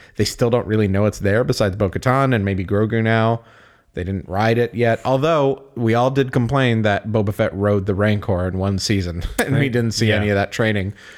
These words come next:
Speaker 1: So, I mean, I guess that's a thread that they can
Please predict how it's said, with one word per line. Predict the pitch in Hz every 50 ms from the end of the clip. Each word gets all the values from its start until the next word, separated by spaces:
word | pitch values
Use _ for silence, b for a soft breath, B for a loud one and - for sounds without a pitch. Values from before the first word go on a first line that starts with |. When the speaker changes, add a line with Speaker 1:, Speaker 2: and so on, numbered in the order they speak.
| B B
Speaker 1:
So, | B - 185 196
I | 185 185 190
mean, | 185 190 185 175 175 - -
I | 170 165
guess | 151 160 151 -
that's | - - 131 123 -
a | 120
thread | - - 117 104 98 87
that | 98 95 -
they | - 95 90
can | - - 107 87 90 90 87 85